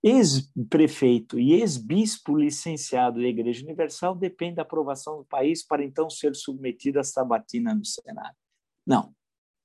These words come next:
aí é, aí é demais. Aí é demais.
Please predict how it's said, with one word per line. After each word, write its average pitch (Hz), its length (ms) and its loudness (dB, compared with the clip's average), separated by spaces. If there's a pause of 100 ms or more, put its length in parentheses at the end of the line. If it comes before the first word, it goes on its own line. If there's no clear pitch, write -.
(120)
aí 123 380 2
é, 123 80 -2
aí 117 160 0
é 117 80 -2
demais. - 540 -8 (640)
Aí 120 240 6
é 120 40 6
demais. 143 540 4